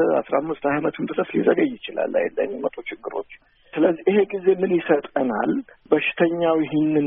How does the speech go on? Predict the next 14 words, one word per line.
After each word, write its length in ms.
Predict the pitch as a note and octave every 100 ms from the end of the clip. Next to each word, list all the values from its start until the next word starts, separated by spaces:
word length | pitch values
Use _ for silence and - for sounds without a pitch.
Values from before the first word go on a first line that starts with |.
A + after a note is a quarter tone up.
| C#3+
በመገንዘብና 880 | C#3+ C#3+ C3 C3+ C3 C#3 B2+ C3 C3 C3
በማወቅ 540 | C3 A#2 G#2 - F#3+ - - _ _ _
ይህን 220 | - D#3+ F3
ደግሞ 220 | F3 E3+
ያን 200 | E3 D#3
ችግሮች 400 | D#3 - - D#3+
የሚያመጡት 560 | D3 C3+ C#3 C#3+ - F3
ስኳሩ 420 | - - - D3+ D3+
ከፍ 220 | - - -
ብሎ 140 | B2+ A#2+ B2
ለረዥም 420 | C3 C#3 D3 C#3
ጊዜ 240 | B2 A#2 C3 C3+
መቆየቱ 600 | B2 - C#3 C#3 C3+ A#2+ B2
በመሆኑ 460 | A2 A#2 B2 D#3+